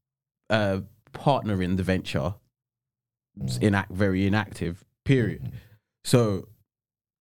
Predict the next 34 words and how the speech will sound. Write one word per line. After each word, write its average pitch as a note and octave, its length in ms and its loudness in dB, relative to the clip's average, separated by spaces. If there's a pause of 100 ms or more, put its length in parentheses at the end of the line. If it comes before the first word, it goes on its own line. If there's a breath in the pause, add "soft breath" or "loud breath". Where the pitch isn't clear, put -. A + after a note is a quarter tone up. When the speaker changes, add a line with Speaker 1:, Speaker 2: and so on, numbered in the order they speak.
(760)
Speaker 1:
yeah, A#2+ 240 0 (500)
it's, - 260 -12
it's - 220 -2
a A2+ 40 2
mi-, A2+ 180 0 (760)
excuse A2 320 -2
me, F2+ 100 0
sorry F2 260 -2
guys. F2+ 360 -2 (100)
Um, G2+ 380 0 (540)
but B2 240 4
what A2+ 180 2
I A#2 60 2
wanted B2+ 420 0
to A2 80 0
do, G2+ 220 2
I A#2+ 80 6
think C#3 200 2
we C#3 80 4
should C3+ 200 -2
even A#2 240 0
do B2+ 140 2
it A2+ 80 -2
as G#2 160 -2
Chords G2+ 260 0
and F#2+ 100 2
Choruses, G#2+ 400 0
but E2+ 260 -4
again, A2+ 520 2
takes A2+ 220 0
time. G2 260 2
We'd G2 120 2
have A2+ 200 2
to G2 160 2